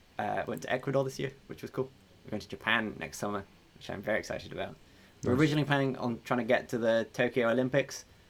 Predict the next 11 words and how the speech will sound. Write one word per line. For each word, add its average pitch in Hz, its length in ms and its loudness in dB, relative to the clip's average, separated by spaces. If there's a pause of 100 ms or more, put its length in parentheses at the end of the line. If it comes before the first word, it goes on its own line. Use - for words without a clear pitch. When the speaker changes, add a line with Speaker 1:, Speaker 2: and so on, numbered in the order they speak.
(240)
Speaker 1:
but, 98 260 2 (160)
uh, 104 460 0 (760)
yeah, - 220 -4 (420)
turns - 200 -4
out - 160 0
that's - 300 -8 (100)
more 104 160 -4
difficult 104 420 -6
than 104 160 -2
it 101 100 -8
sounded. 110 380 -4